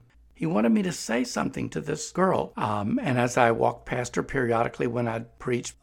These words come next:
I don't know, every time I walked by her, these words would come up within me. It felt like the Holy Spirit was saying, "Tell her I need her. Tell her I need her to work for me."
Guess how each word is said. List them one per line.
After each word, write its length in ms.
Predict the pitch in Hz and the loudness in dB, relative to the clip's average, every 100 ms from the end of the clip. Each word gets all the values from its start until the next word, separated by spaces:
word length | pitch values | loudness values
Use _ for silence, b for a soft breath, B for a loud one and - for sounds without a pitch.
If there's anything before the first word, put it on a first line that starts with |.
| _ _ | _ _
I 220 | - 190 | -4 -2
don't 120 | 196 | 2
know, 60 | 233 | 4
every 180 | 135 151 | 4 2
time 200 | - 180 | 0 0
I 60 | |
walked 340 | 175 180 - - _ _ _ | 4 2 2 -16 _ _ _
by 280 | - 170 220 | -4 0 0
her, 220 | 180 120 | 0 -2
these 240 | 101 117 - | -4 -8 -6
words 320 | 180 220 240 | -2 -2 -2
would 140 | 123 | -8
come 180 | - 135 | -6 -6
up 140 | 123 - | -6 -6
within 260 | - 214 | -4 -2
me. 60 | 185 | -2
It 100 | - | -6
felt 240 | - 190 | -2 -2
like 140 | 214 202 | -2 -6
the 80 | |
Holy 180 | 131 143 | -4 -4
Spirit 220 | 127 - | -4 -4
was 100 | 196 | -4
saying, 380 | - 135 120 123 b b b b | -4 -4 -6 -8 b b b b
"Tell 220 | - 160 | 0 2
her 120 | 160 131 | 2 0
I 120 | 113 | -2
need 280 | 117 120 110 | -2 -4 -6
her. 320 | - 180 - _ _ _ _ _ _ _ _ _ _ _ _ | -10 -14 -20 _ _ _ _ _ _ _ _ _ _ _ _
Tell 200 | - 202 | 4 6
her 120 | 190 | 6
I 120 | 143 | 4
need 320 | 127 135 143 123 | 2 2 0 -2
her 280 | 117 - - | -8 -10 -6
to 80 | - | 2
work 240 | 151 156 | 6 4
for 140 | 156 117 | 4 -2
me." 320 | 107 104 | -2 -6